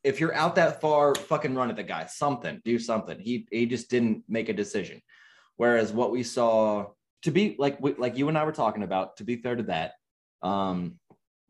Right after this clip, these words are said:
I mean, midweek, we could have seen Ederson concede a goal for s-, from some dumb shit.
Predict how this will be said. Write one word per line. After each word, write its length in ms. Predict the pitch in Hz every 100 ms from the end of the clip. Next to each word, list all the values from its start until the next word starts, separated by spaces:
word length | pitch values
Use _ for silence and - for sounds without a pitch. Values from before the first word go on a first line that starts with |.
| _ _ -
I 120 | 113
mean, 380 | 117 117 110 110
midweek, 580 | 131 160 127 147 117 - -
we 120 | 131
could 220 | 120 143
have 100 | 135
seen 200 | - 127
Ederson 420 | 120 120 113 110
concede 300 | 107 101 107
a 20 | 90
goal 400 | 92 69 52 - _ _ _ _ _
for 220 | _ 117
s-, 140 | 107 113 -
from 180 | 107 104
some 160 | 95
dumb 220 | 87 90 85
shit. 240 | - -